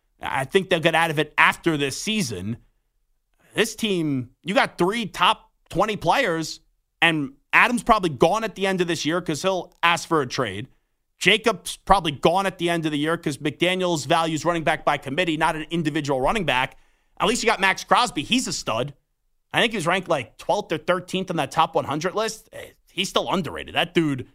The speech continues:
or maybe it was seventeenth, but that dude is just an absolute dog in the N F L. But this feels like it was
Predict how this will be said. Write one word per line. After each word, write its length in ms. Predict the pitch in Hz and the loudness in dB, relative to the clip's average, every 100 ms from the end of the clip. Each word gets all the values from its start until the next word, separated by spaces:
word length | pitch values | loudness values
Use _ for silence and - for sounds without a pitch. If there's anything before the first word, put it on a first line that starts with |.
| - | -4
or 60 | 170 | 0
maybe 120 | 220 | 2
it 40 | |
was 80 | 160 | 2
seventeenth, 520 | 185 165 120 139 113 | -2 -2 -4 -4 -4
but 120 | 123 127 | -4 0
that 180 | 185 185 | 0 0
dude 140 | 160 | -4
is 80 | 131 | -4
just 180 | 131 - | -6 -10
an 80 | - 151 | -2 2
absolute 680 | 160 - 143 143 139 - | 2 0 -2 -2 -4 -10
dog 440 | - 143 113 90 - _ _ _ - | -2 -2 -2 -8 -12 _ _ _ 0
in 120 | 175 | 2
the 140 | 165 151 | 2 0
N 100 | 151 | 0
F 220 | 135 - | -2 -2
L. 420 | 127 165 226 226 _ _ _ _ _ - | 0 0 -2 -8 _ _ _ _ _ -6
But 240 | 139 - _ | -6 -6 _
this 180 | 185 190 | -6 -4
feels 300 | - 226 269 | -2 -2 0
like 220 | 180 - | -2 0
it 100 | 165 | -4
was 460 | 160 143 123 - | -2 -4 -6 -14